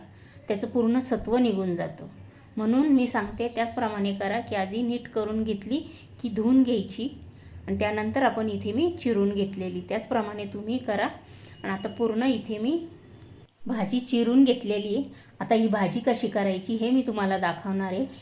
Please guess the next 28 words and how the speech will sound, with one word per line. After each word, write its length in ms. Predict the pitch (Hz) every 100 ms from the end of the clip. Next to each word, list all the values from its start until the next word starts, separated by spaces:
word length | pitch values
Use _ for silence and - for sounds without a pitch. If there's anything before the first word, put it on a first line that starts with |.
| - 202
याच्यामध्ये 360 | 208 220 226
काय 220 | 220 185
काय 180 | 175 233
साहित्य 420 | 254 214 185 - 202
वापरणार 540 | 190 196 190 196 196
आहे 100 | 254 254
ते 80 | 196
पण 200 | 226 220
आता 220 | 202 190
आपण 220 | 185 202
इथे 260 | 196 208 262
चला 300 | 208 202 208
लगेच 340 | 190 214 240
बघूया. 480 | 220 185 185 175 247 - - - - - - - - - - _ _ - - -
इथे 160 | 247 226
आपण 300 | 196 247 330
आता 220 | 240 285 - -
कढई 240 | 214 240 262
ठेवून 260 | 240 208
घेतलेली 480 | 208 208 196 190 196
आहे, 100 | 240
आपण 260 | 180 - 247 247
फोडणी 320 | 208 196 240
करून 340 | 233 208 214
घेऊया. 400 | 208 180 180 226 285 -
त्यासाठी 400 | 190 196 208 202
इथे 220 | 185 208
मी 160 | 202